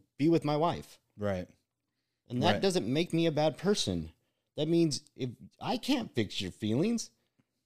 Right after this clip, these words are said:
Speaker 1: I'm gonna be present with you in the moment. We're gonna talk about things. I'm gonna have empathy and compassion, and we're gonna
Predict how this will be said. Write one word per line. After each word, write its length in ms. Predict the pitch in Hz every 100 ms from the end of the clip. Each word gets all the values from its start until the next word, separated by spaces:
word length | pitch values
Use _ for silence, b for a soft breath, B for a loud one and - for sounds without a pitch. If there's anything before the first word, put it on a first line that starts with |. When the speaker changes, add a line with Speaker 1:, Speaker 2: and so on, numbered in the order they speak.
| _
Speaker 1:
I'm 140 | 160 196
gonna 120 | 165
be 220 | 113 123
present 440 | - - 156 175 175
with 140 | 180
you 100 | 180
in 80 | 165
the 80 | 143
moment. 360 | 135 160 165
We're 120 | 120 110
gonna 160 | 98
talk 360 | 87 - 151 147
about 280 | 143 147 -
things. 260 | 156 156 123
I'm 80 |
gonna 100 | 113 101
have 200 | 90 -
empathy 420 | 143 120 - 151
and 100 | 107
compassion, 760 | - 104 - 143 135 151 147 - B B -
and 80 |
we're 80 | 110
gonna 240 | 113 90